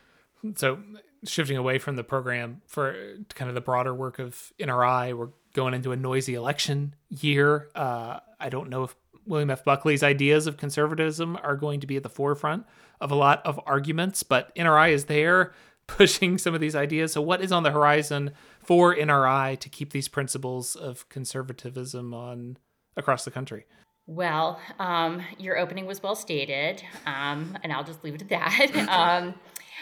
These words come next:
Speaker 2: uh, look, for us organizationally, we think that there's just a tremendous amount of opportunity, particularly given the fact that there is a lot of noise, right? Noise means that,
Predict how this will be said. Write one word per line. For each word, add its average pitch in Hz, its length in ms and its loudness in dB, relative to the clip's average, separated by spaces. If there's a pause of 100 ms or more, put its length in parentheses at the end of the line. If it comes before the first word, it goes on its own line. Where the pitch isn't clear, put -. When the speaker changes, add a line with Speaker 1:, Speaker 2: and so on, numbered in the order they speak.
(180)
Speaker 2:
uh, 185 520 8 (100)
look, 190 220 0
for - 220 0
us 196 340 4
organizationally, 196 1300 -2
we 175 260 -8
think 170 280 -2
that 160 120 -6
there's 151 280 -2
just 147 500 -6
a 143 140 -6
tremendous 147 560 -4
amount 131 220 -8
of 131 80 -14
opportunity, - 640 -12
particularly 147 460 -10
given 143 200 -8
the 143 80 -8
fact 151 200 -6
that 190 80 -6
there 196 120 0
is 254 80 0
a 175 60 2
lot 107 220 -2
of 98 80 -8
noise, 85 320 -12
right? 127 380 -8
Noise 185 360 0
means 170 380 -4
that, 147 280 -4